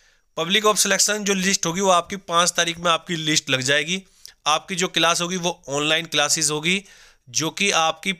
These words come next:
आठ से लेके चार छः तक चलेगी। आठ पाँच मतलब पाँचवें महीने से लेके छठे महीने तक चलेगी, चार तारीख की। थ्योरी होगी, फिर एग्जाम,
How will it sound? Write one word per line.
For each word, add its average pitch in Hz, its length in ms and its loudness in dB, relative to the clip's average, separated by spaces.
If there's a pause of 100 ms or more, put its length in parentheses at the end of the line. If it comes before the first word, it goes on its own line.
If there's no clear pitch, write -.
(200)
आठ 165 260 4
से - 160 2
लेके 175 340 0 (140)
चार 165 460 0 (380)
छः 170 160 0
तक 175 120 -2
चलेगी। 160 400 0
आठ 160 360 0
पाँच 156 240 0 (300)
मतलब 156 240 -6
पाँचवें 160 300 0
महीने 156 180 0
से 151 100 2
लेके 180 220 0 (300)
छठे 156 220 0
महीने 156 260 0
तक 143 100 0
चलेगी, 151 260 0
चार 139 260 0
तारीख 117 220 -2
की। 107 220 -10 (580)
थ्योरी 170 200 0
होगी, 185 240 2
फिर 196 140 0
एग्जाम, 170 420 0